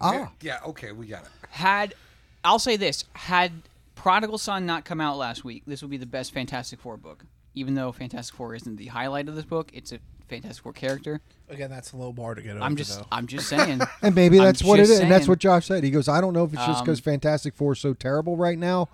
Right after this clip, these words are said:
Speaker 1: that, you know, these are really good or what's going on." I don't know. I, I can't, I, but it's
Speaker 3: I,
Speaker 1: Mark
Speaker 3: I'll keep
Speaker 1: Waid.
Speaker 3: reading it just because, yeah, again, and I like Mark Waid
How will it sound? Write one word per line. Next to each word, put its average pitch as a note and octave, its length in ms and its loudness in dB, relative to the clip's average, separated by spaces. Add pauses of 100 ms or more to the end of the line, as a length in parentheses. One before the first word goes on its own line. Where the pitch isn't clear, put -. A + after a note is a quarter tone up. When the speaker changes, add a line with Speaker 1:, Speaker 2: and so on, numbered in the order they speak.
(500)
Speaker 1:
that, B2+ 240 8 (160)
you C3 120 4
know, B2 120 6
these B2 240 6
are C3 60 8
really B2+ 440 4
good C3+ 320 6
or B2 220 2
what's A#2 240 0
going B2+ 260 0
on." B2+ 280 0
I C3 120 0
don't G3+ 140 2
know. A3 200 -2 (260)
I, C#3 240 4
I C3+ 140 6
can't, D#3 360 2
I, C3+ 160 6
but C#3 480 6
it's - 160 -2
Speaker 3:
I, G3+ 120 2
Speaker 1:
Mark D#3 140 12
Speaker 3:
I'll F#3 40 6
keep F3+ 160 4
Speaker 1:
Waid. E3+ 80 10
Speaker 3:
reading F3 200 8
it B3 120 -2
just A3 160 -6
because, G3+ 540 -4
yeah, F3 120 -4 (100)
again, G3+ 440 -6
and G3 160 -4
I G3+ 140 -4
like A3 200 -6
Mark C3 220 -10
Waid A2+ 240 -12